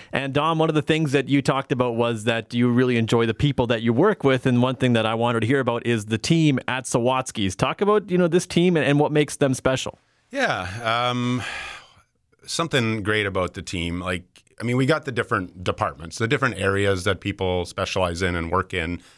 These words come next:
Speaker 2: Um, our sales associates are all, um, very experienced. Like, m-, most of them have been with the, uh, with the Sawatsky's team for quite a number of years. Um,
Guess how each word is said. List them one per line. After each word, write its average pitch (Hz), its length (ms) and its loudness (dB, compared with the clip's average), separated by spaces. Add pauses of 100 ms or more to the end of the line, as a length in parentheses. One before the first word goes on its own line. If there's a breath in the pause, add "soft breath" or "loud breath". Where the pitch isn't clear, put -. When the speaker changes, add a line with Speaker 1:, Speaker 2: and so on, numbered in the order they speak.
(240 soft breath)
Speaker 2:
Um, 87 300 -4
our 85 200 -2
sales 107 340 -2
associates 101 640 -2
are 90 120 -4
all, 95 460 0 (340)
um, 80 400 -12 (720)
very 92 420 -2
experienced. - 840 -14
Like, 82 220 -10
m-, 92 180 -8
most 123 320 -2
of 101 100 -4
them 82 320 -4 (320 soft breath)
have 90 180 -8
been 92 240 -2
with 90 280 -4
the, 85 320 -6
uh, 82 220 -8
with 85 180 -10
the 78 60 -12
Sawatsky's 85 640 -8
team 85 320 -8
for 82 440 -8 (440 soft breath)
quite 135 300 -2
a 95 40 -2
number 78 280 -4
of 73 120 -10
years. 71 480 -10 (180)
Um, 71 360 -14